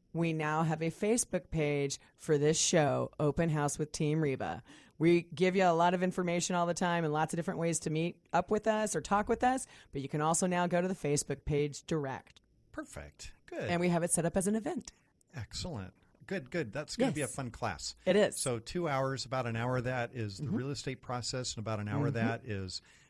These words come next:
Speaker 2: finance and options and things you need to know for that.
Speaker 1: Yes,
Speaker 2: end
Speaker 1: and
Speaker 2: of
Speaker 1: we'll
Speaker 2: it.
Speaker 1: tell you if you might qualify for Washington State
Speaker 2: Mm.
Speaker 1: Housing Finance Commission type programs.
Speaker 2: Which
Speaker 1: So this is great for
Speaker 2: which
Speaker 1: everybody,
Speaker 2: translates to
Speaker 1: whether, no matter what your income level.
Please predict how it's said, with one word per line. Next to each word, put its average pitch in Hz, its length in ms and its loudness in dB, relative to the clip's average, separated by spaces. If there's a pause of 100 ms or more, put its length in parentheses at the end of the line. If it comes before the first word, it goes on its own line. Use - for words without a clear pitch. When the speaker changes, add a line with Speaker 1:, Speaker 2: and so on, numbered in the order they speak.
Speaker 2:
finance 139 540 -6
and 120 140 -14
options 127 420 -8
and 107 80 -10
things 113 240 -8
you 113 60 -8
need 110 140 -8
to 107 80 -8
know 101 140 -8
for - 180 -14
that. 131 100 -6
Speaker 1:
Yes, 254 280 0
Speaker 2:
end 202 100 -2
Speaker 1:
and 190 60 4
Speaker 2:
of 190 60 2
Speaker 1:
we'll 196 100 6
Speaker 2:
it. 190 40 -6
Speaker 1:
tell 214 160 2
you 202 160 2 (160)
if 302 320 0
you 185 100 0
might 151 240 0
qualify 131 540 -2
for 139 220 -4
Washington 135 480 -4
State 131 220 -6
Speaker 2:
Mm. - 20 -4
Speaker 1:
Housing 131 240 -6
Finance 127 320 -10
Commission 120 500 -8 (400)
type 135 340 -8
programs. - 640 -6
Speaker 2:
Which 117 440 -10
Speaker 1:
So - 120 0
this 226 160 4
is 262 160 4
great 220 280 4
for 233 100 0
Speaker 2:
which - 100 0
Speaker 1:
everybody, 202 460 6
Speaker 2:
translates 147 60 2
to 165 40 4
Speaker 1:
whether, 185 460 6 (320)
no 175 140 2
matter 190 200 2
what 202 160 4
your 202 140 -2
income 185 280 -4
level. 120 320 -8